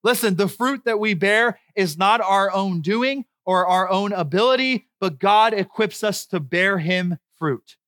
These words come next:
And he leads us in the way of righteousness. He gives us the gracious gift of eternal life in heaven through Jesus Christ, and there is no comparison in the two lives that Paul describes here. There's no comparison.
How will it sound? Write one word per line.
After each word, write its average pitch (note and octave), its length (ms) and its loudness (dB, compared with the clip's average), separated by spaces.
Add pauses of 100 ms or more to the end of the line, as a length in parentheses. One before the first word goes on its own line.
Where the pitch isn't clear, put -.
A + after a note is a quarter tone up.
(520)
And F#3 100 0
he F#3+ 140 2
leads G#3+ 400 0
us C4 220 0
in G#3 100 -2
the G3 80 0
way A3+ 400 2
of F#3+ 220 -2
righteousness. E3 920 -4 (340)
He A#3 100 0
gives G#3+ 340 0
us B3 200 -2
the A3 100 -4
gracious A3 520 0
gift A3+ 280 -2
of G3+ 140 0
eternal G3+ 400 -2
life A3 340 2 (240)
in F3+ 160 -2
heaven A3+ 460 0
through G#3+ 240 -2
Jesus G3+ 500 -4
Christ, G#3+ 460 0 (200)
and F#3+ 180 -2
there G3+ 180 2
is D#3+ 180 -2
no A#3+ 320 2
comparison G3 880 -2 (300)
in G#3 160 0
the F3+ 100 2
two B3+ 400 -2
lives F#3+ 680 0 (200)
that F#3 200 0
Paul G3 240 2
describes D#3 560 -2
here. G#2+ 260 -12 (500)
There's F#3 160 -2
no C4 160 2
comparison. F3 600 -2